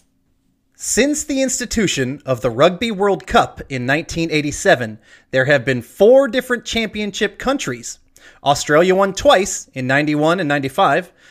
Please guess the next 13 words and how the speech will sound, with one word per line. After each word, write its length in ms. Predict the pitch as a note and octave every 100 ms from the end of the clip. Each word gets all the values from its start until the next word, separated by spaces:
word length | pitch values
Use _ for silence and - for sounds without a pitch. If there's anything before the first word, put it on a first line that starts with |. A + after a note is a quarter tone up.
| _
New 220 | C3 D3
Zealand 440 | B2 B2+ A3 C4+ A3+
and 100 | F3
South 240 | G3 F3+
Africa 500 | A#3+ C#4 F#3+ C#3 -
each 220 | F#3 G3 -
winning 220 | F#3+ E3
three 320 | - C4+ D4+
times, 540 | G3 C3 B2 G3+ - - _ _ _ _ _ _ -
and 680 | D#3 D#3+ D#3+ D#3+ D#3+ D#3 - - _
this 480 | B2+ A#2+ C3 E4 -
country, 460 | - D#3+ B2+ B2 A2+
what 320 | A#2+ C4 C4+